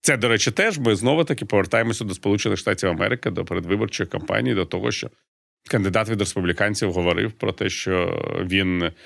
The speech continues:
міг би провести перемовини, відмовити Україні у військовій допомозі, і тоді би з-, Україна пішла на перемовини. Так, ніби це від України залежить, будуть перемовини чи ні. Оце ж теж створюється така ситуація. І для мене це тривожна тенденція. Тривожна саме тому,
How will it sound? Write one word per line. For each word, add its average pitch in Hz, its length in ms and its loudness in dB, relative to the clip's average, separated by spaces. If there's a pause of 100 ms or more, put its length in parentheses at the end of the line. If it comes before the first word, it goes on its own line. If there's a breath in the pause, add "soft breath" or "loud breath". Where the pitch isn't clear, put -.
(300 loud breath)
міг 151 500 4
би 98 120 -4
провести 110 460 2
перемовини, 127 560 4
відмовити 110 520 4
Україні 95 520 4
у 92 120 2
військовій 95 440 4
допомозі, 131 520 4
і 107 40 4
тоді 120 280 0
би 151 140 0
з-, 104 100 0
Україна 117 520 2 (560)
пішла 127 320 4
на 131 80 2
перемовини. 107 360 4
Так, 180 280 0
ніби 147 200 4
це 151 200 2
від 131 160 2
України 143 520 4
залежить, 95 420 4
будуть 143 320 2
перемовини 101 500 2
чи 117 160 -2
ні. 104 120 2
Оце 90 220 0
ж - 80 -4
теж 185 160 0
створюється 101 480 2
така - 280 -10 (520)
ситуація. 117 540 2
І 123 40 4
для 135 120 4
мене 208 220 2
це 220 140 0
тривожна 180 500 2
тенденція. - 460 -2
Тривожна 147 400 2
саме 127 300 2
тому, 160 440 2